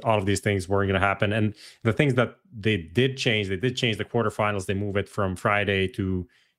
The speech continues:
Sunday, right? And then they rejigged a bit of the, of the format. So we had double matches all through. Usually we'd have the last day being only, like, single matches or something like that. But,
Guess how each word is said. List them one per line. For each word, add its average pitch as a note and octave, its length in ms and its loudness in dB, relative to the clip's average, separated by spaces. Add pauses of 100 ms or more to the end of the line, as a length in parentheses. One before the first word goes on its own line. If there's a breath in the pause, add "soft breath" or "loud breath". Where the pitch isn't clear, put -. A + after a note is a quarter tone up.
Sunday, C3 600 0
right? A#2+ 260 0
And G#2 120 -2
then G2+ 140 -2
they G2+ 260 2
rejigged G2+ 600 -2
a G#2+ 120 -4
bit G2+ 280 -2
of F2+ 140 -2
the, G2 100 0
of F#2+ 580 -2
the F#2 60 -12
format. A2 440 2
So A2 100 0
we F#2 60 2
had F#2+ 240 0
double G2+ 240 2
matches G2 360 -2
all G2 160 2
through. A#2 460 0 (340 loud breath)
Usually G#2 320 4
we'd G2 160 2
have G2+ 200 2
the G2 80 -2
last G2 300 0
day G2 140 2
being F#2+ 240 0
only, F#2 380 0
like, F2+ 240 -4
single G#2 240 0
matches G#2 400 0
or G2 100 2
something G2 220 -2
like F#2+ 140 0
that. G2+ 360 0 (480 loud breath)
But, A2 240 2